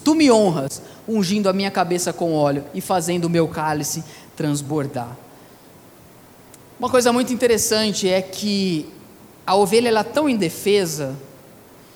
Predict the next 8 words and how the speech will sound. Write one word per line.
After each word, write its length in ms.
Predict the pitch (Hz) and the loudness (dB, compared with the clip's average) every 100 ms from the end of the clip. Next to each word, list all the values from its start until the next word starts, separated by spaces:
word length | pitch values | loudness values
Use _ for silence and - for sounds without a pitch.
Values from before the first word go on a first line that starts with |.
| - - - - - - - | -20 -20 -20 -20 -20 -18 -6
e 400 | 202 226 226 233 | -2 0 0 0
existia 380 | 226 233 - 247 | -2 -2 -2 0
um 100 | 240 | 2
inimigo 420 | 262 240 240 226 | 2 2 2 0
mortal, 680 | 233 233 220 190 151 131 - - - - - - - - | 2 2 0 -2 -2 -4 -12 -20 -20 -20 -20 -20 -20 -14
que 160 | - 196 | -2 2
eram 320 | 196 208 208 | 4 2 2
insetos. 840 | 208 - 175 156 - 139 - - | -2 -2 -2 -4 -6 -10 -8 -10